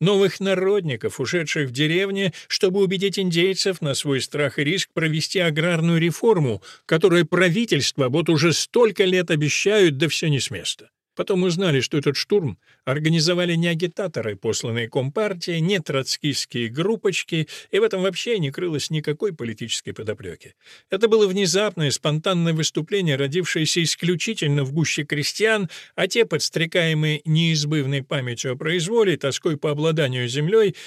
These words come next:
и в известной степени атмосферой, накалённой лозунгами и требованиями социальной справедливости, гремевшими в Перу после того, как зашаталась диктатура Одрии, решили в один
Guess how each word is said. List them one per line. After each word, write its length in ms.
и 160
в 80
известной 420
степени 400
атмосферой, 960
накалённой 500
лозунгами 760
и 20
требованиями 600
социальной 500
справедливости, 800
гремевшими 600
в 80
Перу 220
после 320
того, 320
как 200
зашаталась 640
диктатура 680
Одрии, 560
решили 460
в 60
один 260